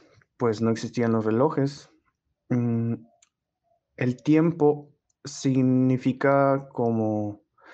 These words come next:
en nuestra lengua se dice sha'itach, es como la forma en que camina el sol. Entonces ellos, eh,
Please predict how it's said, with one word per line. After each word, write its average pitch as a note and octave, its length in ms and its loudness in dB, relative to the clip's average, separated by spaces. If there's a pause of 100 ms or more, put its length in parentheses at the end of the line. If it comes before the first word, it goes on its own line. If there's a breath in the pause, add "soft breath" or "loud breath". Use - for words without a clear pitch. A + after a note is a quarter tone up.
(180 loud breath)
en B2 60 0
nuestra B2 260 0
lengua D#3 440 4
se D#3+ 140 -2
dice B2+ 280 0
sha'itach, C3+ 800 -4 (520 soft breath)
es - 140 -8
como C3 380 2
la A2+ 140 2
forma C3+ 520 2
en C3+ 140 2
que A#2+ 200 -2
camina A2+ 540 2
el A2+ 120 -2
sol. C3 420 -2 (560 loud breath)
Entonces C#3 480 0
ellos, C3 800 0 (160)
eh, A2 460 0